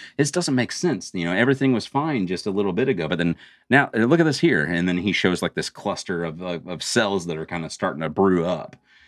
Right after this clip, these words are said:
and it's starting to turn into what would then eventually be, you know, just a standard tornado. He's just like, "We don't ever get tornadoes here."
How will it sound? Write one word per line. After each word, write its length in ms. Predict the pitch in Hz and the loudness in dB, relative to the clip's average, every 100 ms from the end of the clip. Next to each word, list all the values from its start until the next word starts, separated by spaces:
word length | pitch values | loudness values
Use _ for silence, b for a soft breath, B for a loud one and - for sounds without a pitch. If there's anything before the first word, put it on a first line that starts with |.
| b - | b 0
and 140 | 90 | 2
it's 120 | 85 | 2
starting 360 | - 98 90 85 | 2 2 2 0
to 40 | |
turn 320 | 80 - 101 90 | -2 -2 0 0
into 540 | 87 82 90 82 78 - | 0 -2 -2 -2 -4 0
what 180 | 107 - | 0 0
would 140 | 90 82 | -2 0
then 220 | 113 160 | 0 2
eventually 560 | 113 139 202 104 90 87 | 2 2 0 -2 -2 -2
be, 300 | 87 87 82 | 0 0 0
you 160 | 82 82 | 2 2
know, 100 | 78 | 0
just 220 | 82 - | -2 -6
a 40 | - | -8
standard 380 | - 87 80 - | -2 -2 -2 -4
tornado. 420 | 87 90 101 80 | -4 -2 -2 -2
He's 160 | 78 | -4
just 120 | 85 98 | -6 -6
like, 100 | 101 | -2
"We 100 | 170 | 0
don't 140 | 117 | 0
ever 200 | 98 151 | 0 0
get 180 | 107 - _ _ | 0 -4 _ _
tornadoes 540 | 110 80 95 127 - | 0 2 2 2 0
here." 400 | 135 170 - - | 2 2 0 -10